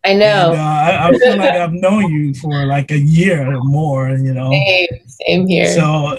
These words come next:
Speaker 2: um, yeah, well, you know what? Congratulations on your, your, your children, your child.
Speaker 1: Thank you.
Speaker 2: And, um, pray that everything would go well with that and your music and, you know,
Speaker 1: Thank you.
Speaker 2: um, <clears throat> 'cause I, I,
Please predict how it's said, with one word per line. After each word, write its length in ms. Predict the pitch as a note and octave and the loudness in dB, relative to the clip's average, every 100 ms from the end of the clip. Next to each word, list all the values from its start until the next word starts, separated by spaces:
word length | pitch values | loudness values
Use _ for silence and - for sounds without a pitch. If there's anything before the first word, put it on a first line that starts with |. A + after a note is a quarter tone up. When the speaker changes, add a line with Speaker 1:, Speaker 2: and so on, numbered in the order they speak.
| C#3 | -2
Speaker 2:
um, 640 | C#3+ C#3 C#3 C3+ C3 - _ | 2 2 2 2 0 -6 _
yeah, 300 | - E3+ A3+ | 0 2 2
well, 180 | G#3+ G#3 | 0 0
you 160 | G#3 A3+ | 2 2
know 200 | A#3 A3+ | 0 0
what? 220 | A#3+ G#3+ - - | -2 -6 -12 -14
Congratulations 1000 | E3+ E3 F3 F3+ F3 F3+ F3+ F3+ G3 D3+ | -14 -4 0 0 0 0 0 0 -2 -2
on 220 | D3+ D3 | -2 0
your, 340 | C#3+ C#3+ C#3 | -2 -2 -4
your, 420 | A#2+ C3 B2+ B2 - | -6 -6 -6 -8 -12
your 380 | B2 B2 B2 A#2 - _ _ | -12 -8 -8 -8 -16 _ _
children, 760 | - F3 E3 D#3+ F#3 F#3 F3+ C3+ | -8 -4 -4 -4 -8 -8 -8 -6
your 140 | B2+ | -6
child. 580 | B2+ D3 D3 D#3 E3+ D3 | -4 -2 0 -2 -4 -6
Speaker 1:
Thank 120 | - _ - | -10 _ -2
you. 380 | F3 D#3+ D3+ D3+ | 2 2 2 -2
Speaker 2:
And, 120 | A#2 | -6
um, 280 | A#2 A#2 A#2+ - - - G3 - _ _ - | -8 -12 -16 -20 -20 -20 -20 -20 _ _ -14
pray 220 | - D3 | -4 0
that 160 | C3+ C3 | 0 2
everything 460 | C3+ C#3 C3 C#3 C#3 | 2 0 2 2 2
would 100 | C3 | 2
go 120 | C3+ | 2
well 380 | C3 C3 C#3 C#3 | 2 2 2 0
with 140 | A#2+ | 0
that 420 | C3+ D3+ F3+ - _ _ - | 0 0 -2 -6 _ _ -10
and 400 | B2+ A#2+ A#2+ A#2+ | -4 -2 -2 -2
your 140 | B2+ A#2 | -2 4
music 800 | C3 D3 D#3+ D#3+ E3+ E3+ E3+ C3+ | 6 6 4 4 4 2 0 -2
and, 360 | A#2+ A2 A2+ - _ - B2+ - _ | -2 -4 -10 -14 _ -16 -16 -16 _
you 120 | C#3+ C3 | -2 0
know, 400 | A#2 A#2 B2 - | 0 -2 -4 -4
Speaker 1:
Thank 260 | C3+ C3+ A#2+ | 0 2 4
you. 40 | B2+ B2+ - - | 2 0 -2 -2
Speaker 2:
um, 240 | D#3+ B2+ - | 0 0 -2
<clears throat> 40 | |
'cause 200 | E3 D#3+ | 2 4
I, 260 | F3 F#3 F3 | 4 2 0
I, 240 | G3+ G3 | 0 -4